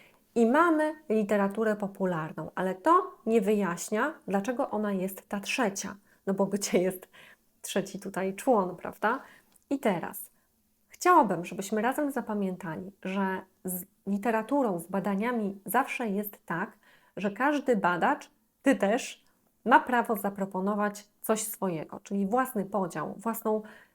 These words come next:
kategoryzację, periodyzację. Trzeba oczywiście zawsze to potrafić umotywować, ale co do zasady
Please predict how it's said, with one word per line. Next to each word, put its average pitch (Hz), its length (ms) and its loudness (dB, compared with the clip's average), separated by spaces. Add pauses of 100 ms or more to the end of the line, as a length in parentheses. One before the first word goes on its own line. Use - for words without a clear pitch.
(260)
kategoryzację, 214 1040 2
periodyzację. 202 1000 0 (100)
Trzeba 202 300 0
oczywiście 190 480 -6
zawsze 180 320 -6
to 175 120 -8
potrafić 170 540 -10
umotywować, 180 800 -4 (340)
ale 240 180 6
co 294 140 0
do 285 140 2
zasady 220 640 0